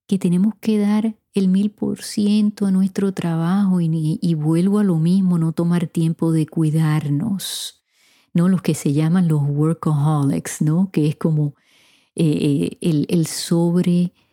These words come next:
trabajar, ¿no? Necesitamos del trabajo y del mucho trabajo, porque si no, pensamos que no somos suficientes, que no estamos dando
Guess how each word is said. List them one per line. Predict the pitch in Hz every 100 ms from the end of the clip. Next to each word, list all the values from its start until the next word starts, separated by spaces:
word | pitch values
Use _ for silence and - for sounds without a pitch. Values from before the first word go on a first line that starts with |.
| _ _ _ - 196
trabajar, | 175 170 151 143 131 - 165 160 147 147
¿no? | 147 160 214
Necesitamos | 180 151 165 - 143 160 175 202 180
del | 185 160
trabajo | 165 160 156 190 196 190 170 170 170 175 _ _ _ _ -
y | 180
del | 160 151
mucho | 170 220 220 - 190
trabajo, | 170 156 151 180 175 160 160
porque | 165 156 -
si | - 156
no, | 147 147 175 208 _ _ -
pensamos | 180 165 - 160 196 208
que | 190
no | 170
somos | - 175 196 220
suficientes, | 208 - 190 - 175 160 160 220 269 - 226 151 - - _ _ -
que | 185
no | 165
estamos | 185 - 202 220 226 180
dando | 156 170 185 220 202 175 156 143 156